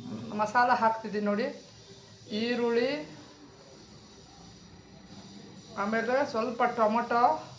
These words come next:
ಸ್ವಲ್ಪ ಟೊಮೊಟೊ, ಆಮೇಲೆ ಸ್ವಲ್ಪ ದಾಳಿಂಬೆ ಇತ್ತು, ದಾಳಿಂಬೆ. ಮಕ್ಕಳು ಸ್ವಲ್ಪ ಹಣ್ಣುಗಳು ತಿನ್ನಲ್ಲ ಅಂದಾಗ ಈ ಥರ ಮಾಡಿಕೊಟ್ಬಿಟ್ರೆ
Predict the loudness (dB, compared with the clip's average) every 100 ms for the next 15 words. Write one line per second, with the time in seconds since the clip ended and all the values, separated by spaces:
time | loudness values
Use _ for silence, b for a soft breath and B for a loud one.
0 | -18 -20 -20 -20 -20 -20 -20 -20 -18 -16
1 | -4 -2 0 0 -2 0 2 2 2 2
2 | 4 4 0 -12 -18 -20 -20 -20 -20 -18
3 | -18 -18 -18 -20 -20 -20 -10 -2 0 2
4 | 2 2 0 -2 -2 2 4 8 10 10
5 | 10 8 6 6 4 2 2 -2 2 4
6 | 6 4 2 2 2 0 -2 -8 -8 -4
7 | -2 0 0 4 6 4 -2 -2 -2 2
8 | 4 4 4 2 0 0 0 4 6 6
9 | 4 0 0 4 6